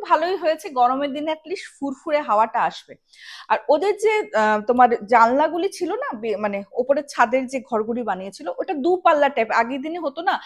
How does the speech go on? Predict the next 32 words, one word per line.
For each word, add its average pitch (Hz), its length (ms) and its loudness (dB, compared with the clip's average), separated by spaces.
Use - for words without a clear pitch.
কাঠের 277 440 4
জানলা, 254 500 4
উপরটা 294 420 -2
শুধু 285 240 -8
কাচের, 247 580 -2
আহ, 202 120 2
দুটো 240 280 -2
গ্লাস 226 420 4
থাকতো, 294 240 -6
নিচে 285 280 -4
কাঠের, 233 420 2
ওরকম 247 260 -2
টাইপের 185 280 -6
দু 339 100 2
পাল্লা 151 360 0
জানলা। 151 380 -12
তো 349 60 -4
জানলাটা 294 360 4
খুলে 349 220 -4
দিন 453 120 0
না, 539 140 -4
ফুরফুর 370 480 -4
করে 359 180 -2
সজনা 277 360 -6
গাছ 262 300 -4
থেকে 269 180 -10
কিন্তু 269 220 -8
হাওয়া 196 340 -8
আসতো, - 320 -20
ঠিক 262 220 -6
আছে। 240 280 -6
কিন্তু, 392 500 0